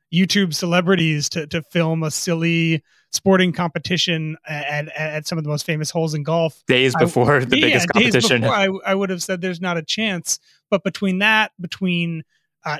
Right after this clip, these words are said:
Speaker 1: Netflix, between, as Eric Jackson, our colleague, wrote about this week, potentially looking into maybe getting a sports betting <laughs> license through the, the legal avenues in, in Georgia, it at least seems as though Augusta is aware of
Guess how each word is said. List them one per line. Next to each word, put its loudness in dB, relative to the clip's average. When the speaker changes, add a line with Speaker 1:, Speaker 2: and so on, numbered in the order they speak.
Speaker 1:
Netflix, 0
between, -2
as -6
Eric 0
Jackson, -2
our -6
colleague, -2
wrote 0
about -4
this -10
week, 2
potentially 0
looking 0
into -2
maybe -2
getting 0
a -4
sports -4
betting 0
<laughs> 0
license 2
through 2
the, 0
the -6
legal 0
avenues -2
in, -2
in -2
Georgia, 2
it -4
at -2
least 0
seems 2
as -2
though 0
Augusta 0
is -2
aware 2
of -6